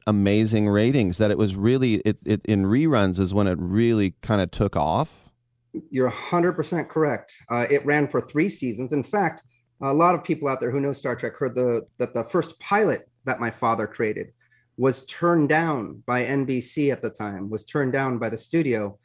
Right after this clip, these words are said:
Speaker 2: uh, because it was essentially too cerebral. It wasn't that exciting. So my father got the chance to make another, uh, pilot, and it had, you know, more, uh, uh, laser fights and a fist fight, but with a bad guy. And, and that, as my father says, sold the show.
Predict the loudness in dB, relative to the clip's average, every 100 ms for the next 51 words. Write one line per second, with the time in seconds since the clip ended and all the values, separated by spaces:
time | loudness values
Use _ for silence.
0 | _ _ -6 -2 -2 -4 -2 0 0 -2
1 | -2 -4 -2 2 0 0 -2 -2 -4 -6
2 | -4 -4 -2 -2 -4 -6 -4 -2 -4 -6
3 | -4 -4 -4 -4 -4 -4 -6 -6 -2 2
4 | 2 0 -4 -6 -8 -6 -6 -4 -2 0
5 | 2 2 0 -2 -8 -20 _ _ _ -4
6 | -2 -2 -4 0 2 2 -2 -6 -16 _
7 | _ _ -2 0 2 0 0 -2 -2 -2
8 | -2 -2 -2 -2 -2 -2 -2 -2 -4 -4
9 | -6 -8 _ _ 0 2 2 0 0 -2
10 | -2 -4 -6 -2 -2 -2 -4 -2 -2 -4
11 | -4 -4 -2 -2 -2 -2 -2 -2 -6 -12
12 | _ _ -6 -2 0 0 -2 -6 -4 -4
13 | -2 0 2 0 -4 -6 -6 -6 -4 -6
14 | -4 0 0 -2 -6